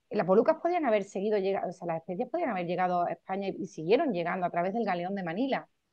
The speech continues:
a partir de esa ruta, usando esos caminos que se habían descubierto más al norte, usando la misma ruta, pero, pero haciéndola hacia el norte, pero verificando que se podía llegar hacia, hacia allí por el oeste,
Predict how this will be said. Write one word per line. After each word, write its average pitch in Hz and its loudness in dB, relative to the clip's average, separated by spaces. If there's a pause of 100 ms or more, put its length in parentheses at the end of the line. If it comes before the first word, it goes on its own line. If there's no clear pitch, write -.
(200)
a 170 -6
partir 165 0
de 208 6
esa 190 -4
ruta, 202 0 (260)
usando 214 0 (220)
esos 180 -8
caminos 202 -4
que 202 -14
se 202 -10
habían 190 -4
descubierto 190 -4
más 208 2
al 175 2
norte, 240 2 (220)
usando 185 -4
la 196 0
misma 233 0
ruta, 262 -2
pero, 165 -2
pero 170 -4 (160)
haciéndola 220 4
hacia 175 -8
el 185 -4
norte, 254 -4
pero 165 -4
verificando 202 0
que 202 -6
se - -8
podía 180 -2
llegar 170 -6 (440)
hacia, 170 -6
hacia 165 -10
allí 190 -2
por 175 -4
el 165 -4
oeste, 185 -6